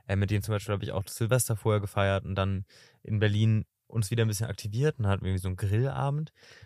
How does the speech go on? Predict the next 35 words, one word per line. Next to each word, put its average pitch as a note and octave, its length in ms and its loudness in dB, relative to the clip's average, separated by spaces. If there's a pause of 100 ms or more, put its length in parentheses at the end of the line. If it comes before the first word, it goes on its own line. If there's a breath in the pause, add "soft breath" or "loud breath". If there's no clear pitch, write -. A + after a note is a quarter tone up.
(120)
Und G2+ 120 0
dann G2+ 180 4
hab G#2 140 4
ich, - 220 -6
äh, G2 240 0
Eduard C#3 320 6
in C3+ 40 2
die B2+ 60 4
Gruppe A#2 260 2
reingepackt G#2+ 640 2
und F#2 160 -4
dann F#2+ 140 0
war F#2 100 4
der F2+ 120 4
auch G#2+ 100 2
bei A#2+ 140 2
so A2 60 2
einem A2 120 2
Grillabend G2+ 480 4
dabei. F#2+ 460 4 (300 loud breath)
Und F#2+ 140 -4
dann F#2 120 0
hat F#2+ 160 0
Eduard, G2+ 580 0
oder F#2 140 -8
ich F2+ 120 -6
glaub F#2+ 200 -6
Jonas G2 340 -4
Wuttke, C3 420 -4
irgendwie G2 440 -2 (800 soft breath)
Alper D3 340 4
mit C#3+ 220 0
reingeholt C3+ 760 4 (120)
und F#2+ 260 0
dann F#2+ 400 2